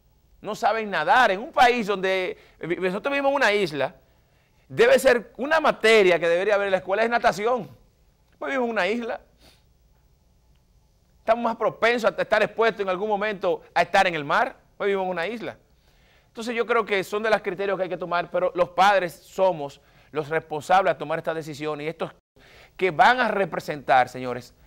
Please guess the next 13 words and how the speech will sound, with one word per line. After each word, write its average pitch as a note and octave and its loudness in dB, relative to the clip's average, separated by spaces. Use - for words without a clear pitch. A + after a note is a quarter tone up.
salud G3 2
en G3+ 2
nuestros F3 -4
hijos, G3 -2
que F#3 -4
es F3+ -2
lo F3+ 0
que D3+ -6
más D#3 -6
queremos, D3+ -4
que C#3 -10
sean D3+ -6
sanos, E3 0